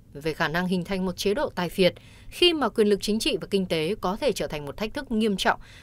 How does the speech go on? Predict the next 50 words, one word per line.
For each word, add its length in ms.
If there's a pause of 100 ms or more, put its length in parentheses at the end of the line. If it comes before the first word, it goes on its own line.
(100)
đối 140
với 240
nền 280
dân 180
chủ. 240 (520)
Sự 360
kết 120
hợp 200
chưa 160
từng 180
có 340
giữa 300
tài 180
chính, 380 (120)
lợi 240
ích 220
kinh 160
doanh 300
và 140
ảnh 180
hưởng 200
chính 200
trị 240 (360)
là 200
những 180
gì 240
mà 140
tờ 180
báo 160
này 260
cảnh 180
báo. 260 (440)
Nếu 140
ông 80
Trump 260
đắc 160
cử 240
và 140
tỷ 200
phú 160
Musk 380
nắm 220
giữ 260
vai 180
trò 200
quan 180
trọng 220
trong 160
chính 200
quyền, 200